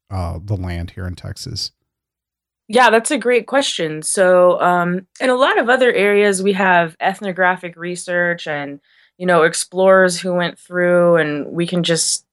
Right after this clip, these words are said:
Speaker 2: we have a wealth of information. For South Texas, we only have, um, a few pieces of information from people like Cabeza de Vaca,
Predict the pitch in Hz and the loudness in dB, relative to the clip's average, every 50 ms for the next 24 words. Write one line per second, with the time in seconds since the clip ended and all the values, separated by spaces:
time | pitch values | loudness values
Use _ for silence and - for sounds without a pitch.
0 | _ - 180 170 180 175 170 160 151 147 160 180 196 196 180 190 180 165 165 165 | _ -6 -2 0 2 2 4 4 4 4 6 4 4 4 0 -2 -4 -2 -2 -4
1 | 160 - 147 143 143 147 151 - - 135 120 120 127 _ _ _ _ - - - | -4 -6 -6 -6 -4 -4 -4 -6 -6 -8 -12 -14 -16 _ _ _ _ -20 -20 -20
2 | _ _ - 202 - - 269 311 311 - - 269 262 262 - - 226 196 190 190 | _ _ -8 -4 2 2 2 2 2 0 -2 -2 -2 -2 -2 -4 -4 -4 -2 0
3 | 196 202 220 240 262 269 254 226 240 233 226 226 220 202 - - - - 185 190 | 0 2 2 2 2 0 0 2 4 4 6 6 4 2 -4 -10 -6 -2 2 4
4 | 185 185 180 180 180 175 180 - 185 - - 226 247 254 247 - 226 214 208 190 | 4 4 4 4 2 0 -2 -4 -6 -6 -4 -4 -4 -4 -4 -4 -2 0 0 0
5 | 170 165 170 170 175 175 170 - 160 147 147 151 151 - - 147 135 135 139 139 | 0 0 0 0 0 0 0 0 -2 0 0 -2 -2 -2 0 0 0 0 -2 -2
6 | - 170 160 160 156 156 156 151 156 - 190 175 180 175 180 165 160 - - 170 | -2 -2 0 2 2 2 0 -2 -2 -2 -2 0 2 2 2 2 0 -2 -4 0
7 | 156 160 156 156 165 160 165 151 143 151 151 156 160 - 165 156 151 151 151 156 | 2 2 2 2 2 0 -2 -2 -2 0 0 0 0 0 0 0 2 0 0 -4